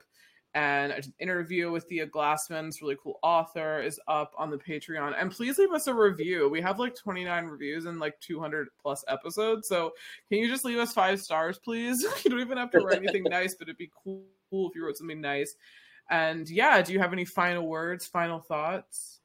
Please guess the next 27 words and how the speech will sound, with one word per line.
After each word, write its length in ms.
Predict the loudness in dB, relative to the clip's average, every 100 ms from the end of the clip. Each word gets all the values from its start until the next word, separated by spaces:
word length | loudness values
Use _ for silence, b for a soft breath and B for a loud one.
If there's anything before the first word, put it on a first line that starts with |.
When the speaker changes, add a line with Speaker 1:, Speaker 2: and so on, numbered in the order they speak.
| _
Speaker 2:
Um, 720 | 10 10 12 8 6 2 0 -6 _ _ _ 8
I, 340 | 8 8 6 4
um, 540 | 6 8 6 4 2 -2 _ -16 -16 _ -20 _
I 300 | 10 10 6 4
go 160 | 4
back 260 | 8 6 6 -2 2
to 400 | 6 6 6 -2 -6
the, 220 | 4 4 6
the 120 | 4
time 340 | 4 2 2 4
I 80 | 6
asked 320 | 8 6 2
my 80 | -2
friend 520 | -2 0 2 0 -4 -10 -14 _ b b b 0
if 140 | 0 0 2
the 80 | 4
lawyer 440 | 4 8 8 8
in 200 | 6 4
Jurassic 460 | 2 4 4 4 -2 0
Park 220 | 4 4 4
had 160 | 2
a 60 | 2
responsibility 880 | 0 0 0 0 -2 0 2 0 -4
to 180 | -10 -2
help 220 | -2 0
the 80 | -6 -4
children 560 | -2 -2 0 2 2